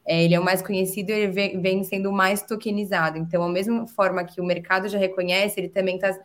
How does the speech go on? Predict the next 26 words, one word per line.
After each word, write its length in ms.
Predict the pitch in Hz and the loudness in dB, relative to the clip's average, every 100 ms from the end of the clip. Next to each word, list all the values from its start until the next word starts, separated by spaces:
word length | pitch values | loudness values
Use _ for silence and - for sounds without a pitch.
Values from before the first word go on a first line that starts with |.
| _ - | _ -4
pulando 460 | 202 196 196 226 | 0 2 2 2
pra 140 | 226 202 | 2 4
web 240 | 196 185 | 4 0
três 340 | 190 190 202 | -2 0 -2
porque 240 | - 202 202 | -4 -6 -4
ele 100 | 190 | -2
já 140 | 196 | -2
tá 120 | 190 | -2
sendo 220 | 208 208 196 | -4 -4 -8
tokenizado. 720 | 202 208 208 202 156 147 151 _ _ _ _ | -8 -6 -2 2 2 2 -8 _ _ _ _
No 100 | 208 | -4
caso 280 | 208 247 269 | 2 4 4
da 100 | 269 | 2
D-Trash, 480 | 262 269 196 170 170 | 2 0 2 2 0
tem 180 | - 254 | -2 0
algum 240 | 339 339 | 0 0
sistema 460 | 254 - - 190 185 | -2 -4 -2 0 0
de 120 | 185 | -2
crédito 760 | - 180 180 170 170 185 180 - _ _ | 0 4 4 2 -2 -4 -4 -6 _ _
que 180 | - 214 | -8 2
ele 240 | 190 190 185 | 4 4 0
foca 640 | - 196 220 226 262 254 | 2 4 4 2 0 0
no 140 | 202 185 | -2 -2
lixo, 400 | 185 202 202 185 | -2 -2 -2 -2
na 80 | |
reciclagem? 880 | 175 170 170 170 180 175 170 165 165 | 0 0 -2 0 2 2 2 0 -4